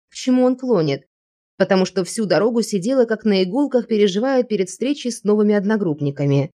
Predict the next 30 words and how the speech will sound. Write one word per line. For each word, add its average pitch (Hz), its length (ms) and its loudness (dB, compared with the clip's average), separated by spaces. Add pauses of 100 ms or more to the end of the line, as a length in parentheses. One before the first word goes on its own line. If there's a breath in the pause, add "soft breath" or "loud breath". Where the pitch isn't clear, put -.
(760)
И 190 120 2
мой 302 200 0
первый 254 400 2
день 254 260 0
в 180 60 -4
универе 214 460 0
не 233 120 2
задался 190 540 0
уже 185 240 0
с 185 100 -6
порога. 143 640 -2 (320)
"Эй, 269 280 2
а 247 120 2
дверь 294 280 -2
придержать 247 520 0
слабо?" 233 440 0 (440)
выругалась 170 640 2
я, 240 220 0
когда 208 240 0
высокий 226 400 -2
парень 262 360 0
в 240 80 -12
чёрном 202 360 2
пальто 180 400 0
буквально 226 460 0
перед 202 220 0
моим 160 260 0
носом 285 400 0
захлопнул 175 580 0
дверь. 147 420 -2